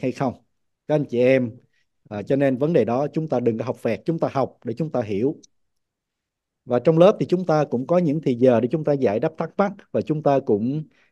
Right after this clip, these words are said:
chia sẻ những cái kinh nghiệm đi thi quốc tịch. À, có những buổi các anh chị em sẽ thấy những anh chị em đi thi quốc tịch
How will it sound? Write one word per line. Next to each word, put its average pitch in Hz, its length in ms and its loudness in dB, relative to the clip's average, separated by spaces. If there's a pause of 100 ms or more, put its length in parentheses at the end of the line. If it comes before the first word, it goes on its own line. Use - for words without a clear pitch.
(180)
chia 156 220 8
sẻ 120 420 2
những 127 260 -2
cái 156 320 2
kinh 165 160 4
nghiệm 117 160 2
đi 127 80 -2
thi 139 120 0
quốc 156 160 -2
tịch. 113 120 2 (640)
À, 107 200 -8
có 160 80 2
những 160 200 0
buổi 131 180 0
các 170 80 0
anh 156 80 0
chị 139 100 -2
em 120 60 -2
sẽ 127 200 -2
thấy 151 320 0
những 135 440 -4
anh 143 240 -8
chị 107 160 -6
em 135 300 0
đi 131 80 -2
thi 143 120 -4
quốc 165 180 -4
tịch 120 120 2